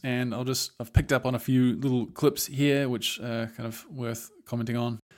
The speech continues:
Okay, so they bring up this issue of the Canadian trucker protests that happened back in the early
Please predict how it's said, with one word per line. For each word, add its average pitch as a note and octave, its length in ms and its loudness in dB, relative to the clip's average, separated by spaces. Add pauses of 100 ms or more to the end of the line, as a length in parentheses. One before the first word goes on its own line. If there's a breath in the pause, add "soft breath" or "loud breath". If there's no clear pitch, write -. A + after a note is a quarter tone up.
(240 soft breath)
Okay, D3 180 8
so D#3 140 6
they D#3+ 80 10
bring F#3 260 8
up D#3 140 6
this D3 300 6 (100)
issue C#3 420 6
of B2+ 360 2
the A#2+ 320 2
Canadian B2 720 4
trucker A#2+ 440 2
protests - 960 -2
that F#2+ 240 -4
happened F#2+ 640 -4
back G2 280 -4
in F#2 360 -6 (120)
the - 160 -6
early F#2 420 -4